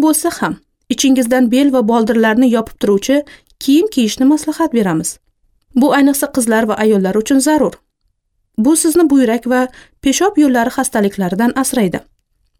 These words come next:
Juda ham og'ir ust kiyimini tanlamang. Ular bo'yin, yoqa sohasidagi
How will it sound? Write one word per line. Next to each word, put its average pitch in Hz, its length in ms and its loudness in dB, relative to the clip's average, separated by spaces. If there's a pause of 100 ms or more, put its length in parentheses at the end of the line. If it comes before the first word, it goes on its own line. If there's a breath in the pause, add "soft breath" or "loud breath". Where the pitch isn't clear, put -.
Juda 254 160 2 (100)
ham 392 120 0 (140)
og'ir 226 260 2
ust - 120 -4
kiyimini 202 440 2 (200)
tanlamang. 262 420 2 (380)
Ular 262 320 2
bo'yin, 254 320 4
yoqa 240 280 -2
sohasidagi 233 640 -2